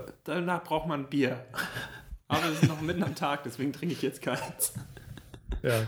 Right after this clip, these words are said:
Speaker 2: dreizehn Uhr jetzt. Aber ja, schön, schön, dass ihr eingeschaltet habt. Schön, dass ihr,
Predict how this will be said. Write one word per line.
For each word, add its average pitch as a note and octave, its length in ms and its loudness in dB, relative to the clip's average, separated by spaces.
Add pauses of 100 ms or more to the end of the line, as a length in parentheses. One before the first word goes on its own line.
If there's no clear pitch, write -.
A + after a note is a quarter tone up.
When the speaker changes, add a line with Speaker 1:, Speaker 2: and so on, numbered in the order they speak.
Speaker 2:
dreizehn C#3 420 6
Uhr C#3+ 180 8
jetzt. D#3+ 420 2 (260)
Aber A#2 380 0 (160)
ja, A2+ 180 2
schön, F3 380 8
schön, E3+ 220 8
dass E3 160 8
ihr D3+ 80 10
eingeschaltet D#3+ 500 8
habt. D3 160 8
Schön, C3+ 220 8
dass B2+ 240 4
ihr, A#2+ 340 6